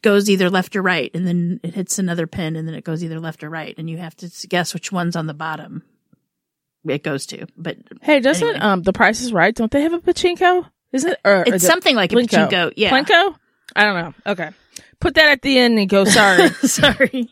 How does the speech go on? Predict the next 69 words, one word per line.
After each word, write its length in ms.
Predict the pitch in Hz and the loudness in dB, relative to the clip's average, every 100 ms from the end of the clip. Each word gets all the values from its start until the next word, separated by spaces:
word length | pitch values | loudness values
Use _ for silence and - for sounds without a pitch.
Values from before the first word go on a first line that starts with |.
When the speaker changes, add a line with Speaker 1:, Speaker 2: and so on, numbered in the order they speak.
| _ | _
Speaker 1:
Off 160 | 262 285 | -14 -14
tact. 440 | - 175 175 - _ _ | -14 -16 -16 -20 _ _
Yeah. 240 | 330 220 - - _ _ _ _ _ _ _ _ | -4 -2 -4 -14 _ _ _ _ _ _ _ _
Speaker 2:
So 100 | - | 0
Speaker 1:
But 60 | 339 | 4
I 20 | |
Speaker 2:
the 60 | |
Speaker 1:
know 60 | 240 | 4
what 60 | 381 | 4
you're 80 | 403 | 2
Speaker 2:
man 60 | |
Speaker 1:
talking 160 | 214 208 | 0 -2
about 180 | 165 90 | -2 -2
now. 200 | 127 190 _ _ _ _ _ _ _ _ _ | -4 -6 _ _ _ _ _ _ _ _ _
Speaker 2:
Good. 260 | 185 160 - - - | -4 -2 -4 -12 -10
I'm 160 | 175 175 | -4 -4
happy. 320 | 147 - 156 - | -4 -8 -12 -8
Speaker 1:
They 60 | 196 | -4
Speaker 2:
I'm 40 | |
Speaker 1:
go 200 | 196 190 | 0 0
Speaker 2:
happy 160 | 180 - | -2 -6
for 180 | - 151 | -10 -8
you. 80 | 143 | -6
Speaker 1:
Yeah. 160 | 139 - - - - - - _ - | -6 -8 -16 -20 -20 -20 -20 _ -10
Speaker 2:
Look 160 | 190 202 | -6 -4
up 100 | 185 | -4
a 60 | |
picture. 340 | 147 151 - - | -6 -8 -8 -8
I 60 | |
was 120 | 156 - | -8 -6
kinda 180 | 180 | -2
Speaker 1:
No, 80 | 269 | 0
Speaker 2:
like, 80 | 226 | 2
Speaker 1:
I 20 | |
Speaker 2:
"Wow, 40 | 208 | 2
Speaker 1:
did. 100 | 277 | 0
Speaker 2:
that's 140 | - | 0
funny." 120 | - 190 | -2 -2
Speaker 1:
That's 200 | 190 202 | -2 -4
what 260 | 180 185 | -2 -2
Speaker 2:
Okay. 180 | 160 175 - - | -4 -8 -12 -4
Speaker 1:
made 240 | 185 180 | -2 0
me 140 | 180 170 | 0 -2
Speaker 2:
That's 140 | 180 | 0
how 40 | 175 | 2
Speaker 1:
realize 200 | 170 156 | 0 0
Speaker 2:
you 80 | 175 | -4
Speaker 1:
that 20 | |
I've 140 | 165 | -6
seen 220 | - 202 180 | -4 -2 -2
them 120 | 160 | -4
before 440 | 151 156 160 160 _ _ _ - | -10 -10 -8 -8 _ _ _ -2
Speaker 2:
Okay. 160 | 190 | -2
Speaker 1:
at, 60 | 180 | 0
like, 180 | 190 165 | -2 -4
estate 340 | - 190 - | -6 -6 -6
sales. 380 | 143 135 - - | -10 -14 -16 -12
I 60 | 180 | -8
mean, 160 | 180 | -6
some 160 | - 226 | -2 0
of 80 | 180 | 0
them 120 | 160 | -4
Speaker 2:
Okay. 60 | 170 | -4
Speaker 1:
go 120 | 160 | -6
for 160 | - | -6
a 60 | 151 | -8
lot 160 | 156 143 | -8 -8
of 60 | |
money. 380 | 160 160 - | -6 -6 -10